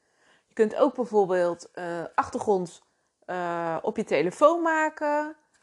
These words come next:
Eh, je kan be-, je kan bepaalde, eh,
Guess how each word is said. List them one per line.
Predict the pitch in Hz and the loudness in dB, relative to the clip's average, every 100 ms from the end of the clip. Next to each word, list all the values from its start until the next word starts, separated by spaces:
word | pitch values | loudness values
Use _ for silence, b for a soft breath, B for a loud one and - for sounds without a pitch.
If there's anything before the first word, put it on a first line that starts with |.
| _ - | _ -12
Eh, | 175 185 180 180 | -8 -4 -4 -2
je | 180 | -2
kan | 185 185 175 | -2 -2 -4
be-, | 156 | -10
je | - 175 | -12 -8
kan | - 190 | -2 0
bepaalde, | 175 175 165 170 165 160 151 147 - | 0 2 4 4 0 -4 -4 -6 -10
eh, | - 165 151 139 - - | -14 -12 -10 -10 -12 -14